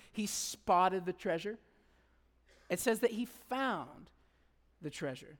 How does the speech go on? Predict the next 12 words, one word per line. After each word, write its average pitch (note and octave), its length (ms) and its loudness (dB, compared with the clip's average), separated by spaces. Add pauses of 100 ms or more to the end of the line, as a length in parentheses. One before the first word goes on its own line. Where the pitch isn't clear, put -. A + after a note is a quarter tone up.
(580)
Herisko, A3+ 640 0
he F#3 100 -6 (300)
found B3 460 2
it. - 120 -12 (500)
And E3 100 -4
I F#3+ 40 0
want C4+ 160 2
us C#4 160 0
to A3+ 140 -8
distinguish A3 800 -4
this F3 180 -10
morning D3 360 -4